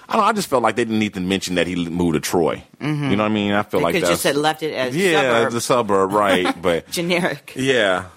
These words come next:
Speaker 1: So anyway, uh, the brother's moved to Troy. He's got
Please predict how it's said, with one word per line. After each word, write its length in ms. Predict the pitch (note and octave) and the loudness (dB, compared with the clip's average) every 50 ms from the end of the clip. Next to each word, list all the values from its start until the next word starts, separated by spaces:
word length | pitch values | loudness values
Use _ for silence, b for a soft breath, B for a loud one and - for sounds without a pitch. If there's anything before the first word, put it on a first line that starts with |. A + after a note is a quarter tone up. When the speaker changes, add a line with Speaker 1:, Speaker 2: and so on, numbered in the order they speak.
| _ | _
Speaker 1:
So 280 | - - - B2 A#2 C#3 | -10 -4 -2 0 2 2
anyway, 460 | F#3+ F#3+ D3+ A#2 G2+ G2+ F#2+ F#2 F#2+ | 2 2 2 2 2 4 2 2 2
uh, 380 | D#2 G2 G2+ G2 F#2+ F#2+ F#2+ F#2+ | 2 0 0 2 2 2 0 -2
the 120 | F2+ G2+ | -4 -4
brother's 400 | F#2+ A#2+ D#3 E3+ E3+ E3 D#3 C3+ | -2 -2 0 0 2 0 0 0
moved 300 | C3 C3 C3+ C3+ B2 G#2+ | 0 0 0 0 0 -2
to 60 | A#2+ | -4
Troy. 440 | A2+ - - A#2+ A2 G#2 G2+ G2+ G2 B B B B B | -8 -4 0 0 2 2 2 2 0 B B B B B
He's 220 | - C#3+ C3 B2 | -2 -2 -2 0
got 520 | B2 D3 C#3 D3+ D#3+ D3+ C#3+ A#2+ - - | 0 0 0 0 0 0 0 -2 -4 -8